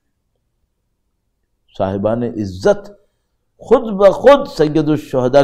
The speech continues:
کی طرف چلے آ رہے ہیں کہ یہ صاحب عزت ہے اور ہمیں اس سے متصل ہونا ہے۔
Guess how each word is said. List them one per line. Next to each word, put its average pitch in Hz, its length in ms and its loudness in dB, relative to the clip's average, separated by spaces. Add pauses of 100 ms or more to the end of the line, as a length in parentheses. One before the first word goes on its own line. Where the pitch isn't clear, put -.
کی 123 80 -4
طرف 120 340 -4
چلے 110 280 -4
آ 64 160 -6
رہے 58 140 -14
ہیں - 80 -20 (1120)
کہ - 100 -14
یہ 110 220 0
صاحب 95 440 -6 (140)
عزت 107 380 0
ہے 101 180 -2
اور 98 180 -8
ہمیں 104 280 -8
اس - 160 -16
سے 104 80 -10
متصل - 500 -18
ہونا - 240 -20
ہے۔ - 420 -20